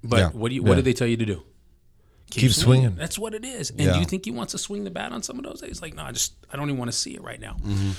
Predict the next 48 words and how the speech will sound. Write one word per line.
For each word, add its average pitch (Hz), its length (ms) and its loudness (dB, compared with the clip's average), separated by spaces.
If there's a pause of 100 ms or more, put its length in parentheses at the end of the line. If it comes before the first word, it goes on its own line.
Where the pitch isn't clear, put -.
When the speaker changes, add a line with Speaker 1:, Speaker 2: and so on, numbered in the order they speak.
(140)
Speaker 1:
But 123 100 0
he's 120 120 0
gotta 135 200 0
do 117 160 -2
it. - 120 -8
Cal 127 200 -2
Ripken 135 320 0
said 123 220 0
it 120 100 -6
on 117 140 -6
days 113 220 -6
that 113 100 -10
he 120 100 -8
said 117 280 -6
when 110 120 -2
he 110 100 -2
set 117 280 -6
the 117 60 -10
record 110 360 -6
for 120 160 -10
most, 110 380 -6 (100)
most 123 300 -4
games 110 260 -6
played, - 200 -16
whatever. 120 360 0 (640)
It's 131 160 0
the 156 60 0
same 170 260 2
thing. 143 300 -4
It's 101 140 -4
just, 123 280 -4
I 123 60 0
always 131 220 0
tell 135 160 0
people 113 280 -4
one 117 220 0
percent's 120 480 -8
the 107 100 -12
number. 98 320 -10 (420)
If 104 180 -8
you 127 100 -2
can 139 120 -2
do 131 140 0
one 113 300 -2
percent 120 360 -8
more 110 240 -10
than 113 140 -10
yesterday 110 560 -10